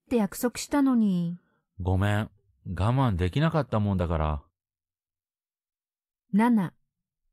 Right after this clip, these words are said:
Speaker 2: どうして山田さんと喧嘩したの？
Speaker 1: だって、嘘ばかり言うんだもん。八。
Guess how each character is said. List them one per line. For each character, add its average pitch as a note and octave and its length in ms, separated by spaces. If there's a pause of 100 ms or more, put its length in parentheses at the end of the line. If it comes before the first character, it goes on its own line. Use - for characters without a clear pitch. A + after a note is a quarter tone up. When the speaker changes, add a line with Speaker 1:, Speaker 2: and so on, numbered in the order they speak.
(320)
Speaker 2:
ど C#3 200
う F#3 40
し - 80
て G2 380
山 G#2 240
田 A2 100
さ G#2+ 160
ん G2+ 60
と G2 100
喧 G#2 200
嘩 G#2 100
し - 80
た G2+ 100
の？ D#2 220 (680)
Speaker 1:
だ G3+ 220
っ D#4 80
て、 G#3+ 460 (280)
嘘 B3 280
ば D4+ 100
か B3+ 140
り A3+ 100
言 G#3+ 120
う G#3+ 40
ん G#3+ 60
だ G#3 100
も F3+ 360
ん。 D#3+ 140 (1800)
八。 - 460